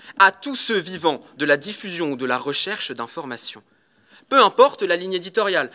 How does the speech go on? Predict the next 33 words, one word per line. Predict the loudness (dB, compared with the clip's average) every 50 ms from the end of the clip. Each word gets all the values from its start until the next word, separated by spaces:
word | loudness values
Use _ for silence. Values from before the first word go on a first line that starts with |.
| -14 -8
cela | -2 0 4 4 4
ne | 2 2
nous | -2 -2 0
regarde | 0 2 2 2 0 0 -6
pas. | -6 -4 -4 -4 -4 -6 -10 -16 -20 -20 _ _ _ _ _ _ _ _ _ _ _ _ _ _ _ -10
Mais | -8
simplement, | -4 -4 -4 -2 -2 -4 -2 -2 -4
aujourd'hui, | -4 -4 -6 -8 -10 -10 -14 -14
les | -10 -8
subventions, | -8 -8 -8 -8 -10 -8 -8 -8 -8 -8 -10 -14 _ _ _ _ _
ce | -12 -10 -8
ne |
sera | -6 -6 -4 -4 -4 -6
plus | -6 -10 -10 -8
simplement | -6 -4 -6 -4 -4 -6 -4 -4 -6 -8
de | -6
l'argent | -6 -6 -6 -6 -6 -10 -10
de | -10
poche | -8 -6 -6 -6 -8
pour | -10 -12 -12 -12
industriels. | -12 -12 -14 -16 -16 -16 -18 -18 -18 -20 _ _ _ -20 _ _ _ _ _ _ -20 -20 _ _ _ _ _ _ _ _ _ _ _ _ _ _ _ _ _ -12
Il | -8 -2
ne | -2 0
s'agit | 0 0 -2 -2 -4
pas | -6 -6 -6
non | -6 -8 -10
plus | -12 -16 -18 -18 -20 -20 -20 -12
de | -2 -2 0
lutter | 0 -2 -4 -4 -4 -4 -2 -2
éperdument | -4 -2 0 -2 -2 -2 -4 -4 -2 -2 -2
contre | -2 -6 -8 -4 -4
les | -4 -2
patrons, | -2 -4 -6 -6 -8 -14 -14 -16